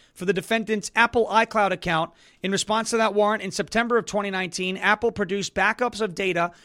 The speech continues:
from various of the defendant's electronic devices that had backed up to his iCloud account, the document stated. Investigators also later came into possession of the defendant's Apple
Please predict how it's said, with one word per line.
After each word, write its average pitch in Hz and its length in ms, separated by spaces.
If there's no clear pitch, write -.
from 190 200
various 208 480
of 196 120
the 190 100
defendant's 214 640
electronic 220 560
devices 196 560
that 202 120
had 185 140
backed 202 280
up 202 120
to 180 140
his 185 140
iCloud 202 500
account, 151 380
the 165 80
document 151 480
stated. 151 420
Investigators 214 640
also 254 420
later 214 280
came 208 260
into 202 160
possession 190 460
of 180 60
the 190 60
defendant's 185 640
Apple 311 600